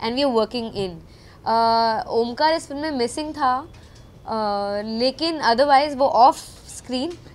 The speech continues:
he is very much a part of the gang and he keeps coming। I keep meeting him at parties। तो,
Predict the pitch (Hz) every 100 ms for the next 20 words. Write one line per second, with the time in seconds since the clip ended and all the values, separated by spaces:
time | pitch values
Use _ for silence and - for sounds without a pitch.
0 | - 277 269 247 269 311 330 320 254 269
1 | 240 226 214 220 226 226 233 233 269 -
2 | 240 208 214 214 208 214 269 254 226 240
3 | 233 226 - 214 196 214 202 196 - -
4 | - - - - - - - 240